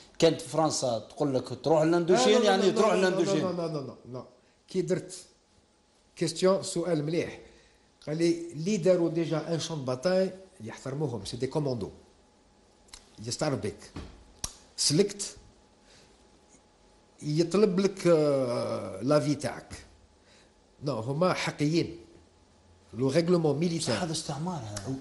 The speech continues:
Speaker 2: استعمار، وي.
Speaker 1: استعمار وحقاني.
Speaker 2: است-، استعمار
Speaker 1: هذه، هذه
Speaker 2: حقاني.
Speaker 1: معاكسة النظرية.
Speaker 2: لا، لا، لا، لا، لا.
Speaker 1: علاش ماهوش حقاني، سيد، سيد، سيد؟
Speaker 2: خليني نكمل. سي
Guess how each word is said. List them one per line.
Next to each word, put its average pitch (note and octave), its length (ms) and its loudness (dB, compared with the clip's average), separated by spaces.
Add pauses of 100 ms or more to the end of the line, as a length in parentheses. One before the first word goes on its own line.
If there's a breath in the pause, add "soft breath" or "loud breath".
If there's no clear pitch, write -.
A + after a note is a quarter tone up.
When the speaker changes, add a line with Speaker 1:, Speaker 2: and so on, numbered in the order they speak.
Speaker 2:
استعمار، D#3 680 0
وي. C3 180 0
Speaker 1:
استعمار F3 440 4
وحقاني. G3 480 4
Speaker 2:
است-، - 760 -14
استعمار E3 480 6
Speaker 1:
هذه، D#3+ 80 6
هذه - 20 2
Speaker 2:
حقاني. E3 160 2
Speaker 1:
معاكسة A#3 380 4
النظرية. F3 500 4
Speaker 2:
لا، A3 220 2
لا، G#3+ 180 2
لا، G#3 100 4
لا، G3 240 2
لا. F#3+ 80 0
Speaker 1:
علاش G#3 360 6
ماهوش G#3+ 320 0
حقاني، F3+ 460 0
سيد، C3+ 340 0
سيد، C3 200 -2
سيد؟ - 20 -8
Speaker 2:
خليني D4+ 360 0
نكمل. E3 300 -8 (260 soft breath)
سي C4 200 -6